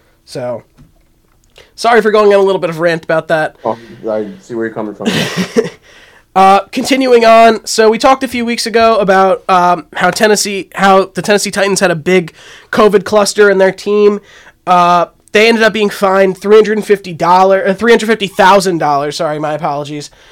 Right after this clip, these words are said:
Speaker 1: for, uh, their, their conduct in that time that their facility was on lockdown. A bunch of players went to a high school gym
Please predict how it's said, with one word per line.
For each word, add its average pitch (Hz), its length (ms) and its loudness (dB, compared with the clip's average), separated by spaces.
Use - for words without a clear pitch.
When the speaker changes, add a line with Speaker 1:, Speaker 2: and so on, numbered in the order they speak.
Speaker 1:
for, 170 720 0
uh, 165 360 0
their, 190 400 4
their 185 560 4
conduct 196 720 2
in 196 200 4
that 185 200 2
time 175 300 0
that 175 180 0
their 175 280 4
facility 185 380 -2
was 170 100 -2
on 175 100 -2
lockdown. 208 420 4
A 196 60 4
bunch 190 160 2
of 180 80 -2
players 190 280 0
went 185 180 2
to 180 100 0
a 156 100 -2
high 196 180 0
school 190 300 0
gym 185 380 2